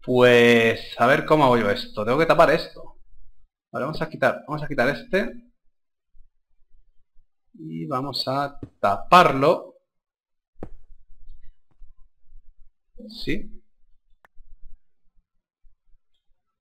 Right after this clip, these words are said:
Y ahora ponemos, ¿no se puede poner esto así en arriba? ¿En serio, tío? <laughs> Joder, ya no sé lo que estoy haciendo.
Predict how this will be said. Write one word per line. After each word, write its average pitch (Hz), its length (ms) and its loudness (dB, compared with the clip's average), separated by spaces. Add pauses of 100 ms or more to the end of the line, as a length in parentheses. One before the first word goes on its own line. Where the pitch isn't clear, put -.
(280)
Y 139 60 -8
ahora 127 160 2
ponemos, 98 680 -6 (1000)
¿no 139 80 -12
se 151 120 -4
puede 123 180 2
poner 117 240 2
esto - 120 -4
así 101 160 -4
en 104 60 -4
arriba? 107 480 -4 (1500)
¿En 90 140 -16
serio, 139 420 -6
tío? 160 460 -6 (1160)
<laughs> - 2500 -14
Joder, - 400 -6
ya 104 80 -6
no 101 40 -12
sé - 120 -8
lo 98 120 -8
que 87 60 -14
estoy - 180 -12
haciendo. 98 360 -12